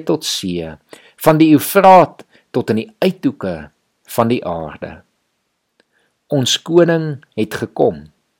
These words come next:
Hy het oorwin, die dood, die Satan,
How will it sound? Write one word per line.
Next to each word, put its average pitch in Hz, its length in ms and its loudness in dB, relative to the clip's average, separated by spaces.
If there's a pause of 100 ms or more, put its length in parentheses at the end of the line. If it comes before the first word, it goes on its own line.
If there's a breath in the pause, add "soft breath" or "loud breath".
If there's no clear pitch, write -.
(420)
Hy 98 140 2
het 104 160 -2
oorwin, 101 640 -2 (500)
die 98 160 -4
dood, 92 460 -4 (140)
die 90 100 -10
Satan, 131 720 0